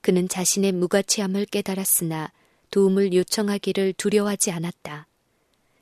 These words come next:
그는 자신의 선함을 의뢰하지 않았다.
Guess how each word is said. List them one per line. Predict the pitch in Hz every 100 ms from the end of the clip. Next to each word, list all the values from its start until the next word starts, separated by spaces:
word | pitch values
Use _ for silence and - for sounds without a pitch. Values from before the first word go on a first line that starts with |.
| -
그는 | 202 185 185
자신의 | - 185 - 196
선함을 | 208 - 226 214 208 214 170
의뢰하지 | 185 196 214 202 -
않았다. | 156 165 170 - 147